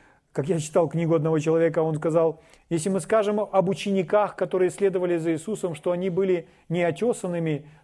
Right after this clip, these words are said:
то это ничего не сказать». Правда? Но, то есть, они ж были, они ж ничего не знали, они были младенцами, и им, их нужно,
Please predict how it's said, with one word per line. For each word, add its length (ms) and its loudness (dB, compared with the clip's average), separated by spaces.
то 280 4
это 200 2
ничего 340 0
не 120 -2
сказать». 440 -6
Правда? 520 2
Но, 340 2
то 140 0
есть, 180 0
они 260 2
ж 60 0
были, 280 2
они 240 4
ж 80 -8
ничего 260 0
не 100 2
знали, 400 -2
они 200 -2
были 160 0
младенцами, 720 0
и 220 0
им, 140 -2
их 200 -2
нужно, 360 -2